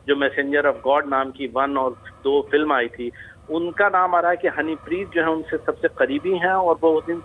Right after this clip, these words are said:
जब उनको दोषी ठहराया गया तो उस वक्त वो पंचकुला अदालत में उनके साथ भी गई थी, तो उनका नाम आ रहा था। लेकिन साथ-साथ एक ट्रस्ट डीड भी जो है वो कुछ लोग जो है वो लेकर घूम रहे हैं, वो कितना सच है ये कहना मुश्किल है।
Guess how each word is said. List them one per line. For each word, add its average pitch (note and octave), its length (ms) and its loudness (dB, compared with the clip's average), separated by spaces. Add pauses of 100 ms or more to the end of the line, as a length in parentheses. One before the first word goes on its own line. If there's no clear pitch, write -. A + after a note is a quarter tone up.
(160)
जब D#3 100 4 (180)
उनको D#3 400 -2 (120)
दोषी D#3 300 -2
ठहराया D#3 320 2
गया D#3+ 120 0
तो D#3+ 120 -4
उस D#3 220 -8
वक्त E3 160 -4
वो E3 60 -2
पंचकुला D3+ 520 0
अदालत C#3 440 0
में D#3+ 120 -6
उनके D3 180 -4
साथ C#3+ 260 0 (100)
भी F#3 100 -2
गई C3 180 0
थी, C#3 200 -12 (180)
तो G3+ 60 4
उनका G3+ 360 0
नाम F3 300 0
आ C#3 60 2
रहा C3+ 180 2
था। F#3 140 -2
लेकिन F#3+ 260 -6
साथ-साथ A3 500 0 (100)
एक G#3+ 120 2
ट्रस्ट F#3+ 320 0
डीड A3 420 -12
भी A3 100 -8
जो G3+ 140 2
है F#3 140 0
वो F#3+ 140 -4
कुछ F#3 220 -4
लोग F#3+ 420 2
जो F3+ 80 0
है F3+ 180 -2
वो F3 100 -4
लेकर E3 320 -2
घूम F3+ 380 -4
रहे D#3+ 140 4
हैं, E3 120 2
वो F3+ 160 -2
कितना - 380 -6
सच - 360 -2
है G3+ 80 4
ये G3 60 4
कहना E3 300 0
मुश्किल D#3+ 380 -6
है। G#3+ 120 4